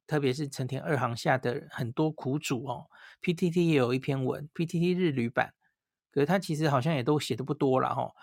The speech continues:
他就说他是六点二十抵达，比刚刚香港的那班早一点吼。可是他也是晚上接近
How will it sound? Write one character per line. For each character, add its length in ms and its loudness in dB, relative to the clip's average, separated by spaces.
他 140 0
就 160 2
说 240 2
他 180 0
是 260 -2
六 200 8
点 160 -2
二 240 4
十 280 -2
抵 200 -10
达， 380 -4
比 100 0
刚 180 -2
刚 200 2
香 240 0
港 180 0
的 120 -2
那 180 -2
班 320 0
早 240 0
一 40 0
点 280 -2
吼。 200 -2
可 180 -2
是 140 -2
他 160 2
也 120 10
是 120 6
晚 200 6
上 240 2
接 380 0
近 420 -2